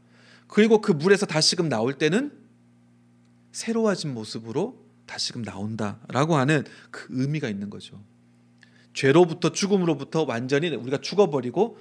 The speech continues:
새로운 모습으로 다시금 나온다라고 하는 의미입니다. 그리고 나의 옛날 자아와 죄된 모습은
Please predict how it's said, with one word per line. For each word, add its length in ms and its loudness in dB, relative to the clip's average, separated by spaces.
새로운 420 -2
모습으로 640 -4
다시금 420 -6
나온다라고 880 -6
하는 240 -4
의미입니다. 680 -4
그리고 220 0
나의 420 6
옛날 540 6
자아와 760 4
죄된 320 4
모습은 640 0